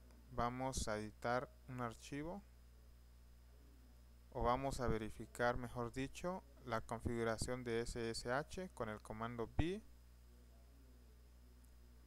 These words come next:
Tecleamos E T C S S H S S H D guion bajo config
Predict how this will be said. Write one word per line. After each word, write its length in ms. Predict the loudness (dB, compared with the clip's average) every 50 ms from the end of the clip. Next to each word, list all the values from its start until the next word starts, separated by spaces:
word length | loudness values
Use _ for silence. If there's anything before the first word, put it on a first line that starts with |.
| -18 -8 -4
Tecleamos 760 | -4 -4 -4 -2 0 4 4 4 4 4 2 4 4 4
E 80 | 4 2
T 220 | 0 -2 -2 -2
C 420 | 0 -2 0 2 2 2 2 0 -2 -8 -14 -20 -20 -20 -20 -18 -18 -18 -18 -18 -18 -18 -16 -6
S 300 | -4 -2 -2 -2 -2 -4
S 260 | -4 -2 0 2 4 6
H 500 | 6 4 4 2 -2 -4 -4 -2 -2 -4 -4 -6 -6 -10 -14 -18 -18 -18 -18 -20 -20 -20 -20 -20 -20 -20 -20 -20 -20 -20 -20 -20 -20 -20 -20 -20 -20 -20 -20 -18 -18 -18 -18 -18 -18 -18 -18 -10 -2
S 500 | 0 2 2 2 0 0 0 0 2 0
S 280 | 0 0 0 0 2 2
H 320 | 2 0 -2 -4 -6 -4
D 280 | -2 0 0 0 0 -2 -6 -10 -14 -16 -16 -18 -18 -14 -14 -12 -12 -12 -14 -16 -14 -12 -6
guion 240 | 0 2 2 4 6
bajo 300 | 6 4 4 2 -2 2
config 440 | 4 6 6 6 4 2 0 0